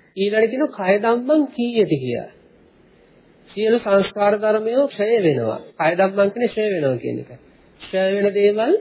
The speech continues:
ක්ෂය වෙනවාමයි. සියලුම සංස්කාර ද-, සංස්කාර ධර්ම මැරෙන ස්වභාවයෙන් යුක්තයි. මැරෙනවාමයි.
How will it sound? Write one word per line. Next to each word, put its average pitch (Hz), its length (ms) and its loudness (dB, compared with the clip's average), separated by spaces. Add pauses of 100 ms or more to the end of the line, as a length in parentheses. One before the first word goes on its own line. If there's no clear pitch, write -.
(140)
ක්ෂය 185 420 -2
වෙනවාමයි. 190 840 -2 (800)
සියලුම 190 560 0
සංස්කාර 170 600 0
ද-, 175 220 -4 (160)
සංස්කාර 170 540 0
ධර්ම 185 300 -2 (540)
මැරෙන 175 380 -2
ස්වභාවයෙන් 185 640 0
යුක්තයි. 143 460 -2 (540)
මැරෙනවාමයි. 160 840 -2